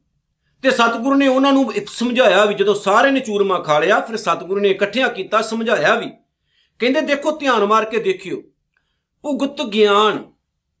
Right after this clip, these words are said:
ਜੇ ਆਹ ਚੂਰਮਾ ਤੁਸੀਂ ਖਾਂਦੇ ਹੋ, ਆਹ ਇਕੱਲਾ ਚੂਰਮਾ ਖਾਣ ਨਾਲ ਜੋਗੀ ਨਹੀਂ ਬਣ ਜਾਈਦਾ।"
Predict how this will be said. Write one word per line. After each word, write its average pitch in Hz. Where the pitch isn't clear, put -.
ਜੇ 240
ਆਹ 247
ਚੂਰਮਾ 233
ਤੁਸੀਂ 247
ਖਾਂਦੇ 202
ਹੋ, 220
ਆਹ 294
ਇਕੱਲਾ 320
ਚੂਰਮਾ 262
ਖਾਣ 247
ਨਾਲ 240
ਜੋਗੀ 190
ਨਹੀਂ 214
ਬਣ 202
ਜਾਈਦਾ।" 143